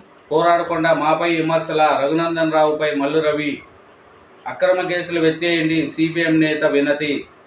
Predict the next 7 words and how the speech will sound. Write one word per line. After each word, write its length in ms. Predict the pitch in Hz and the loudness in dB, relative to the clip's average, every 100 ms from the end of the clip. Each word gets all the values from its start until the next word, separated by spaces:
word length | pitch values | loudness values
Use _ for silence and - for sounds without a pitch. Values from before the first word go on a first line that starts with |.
| - - 127 | -20 -12 -4
ఉన్నది 300 | 160 185 180 | 0 2 0
ఒక, 300 | 165 170 143 - - - - - - - - _ - | -2 -6 -10 -16 -20 -20 -20 -20 -20 -20 -20 _ -4
ఉన్నది 280 | 156 185 180 | 0 2 2
ఒకరినే, 640 | 165 170 165 165 156 123 | 0 0 0 2 0 2
లక్ష 280 | 143 147 170 | 0 0 0
మందికి 320 | 160 175 170 | 0 0 -2
ప్రతినిధిని. 840 | 160 156 160 160 156 156 147 - | -2 0 0 0 2 0 0 -6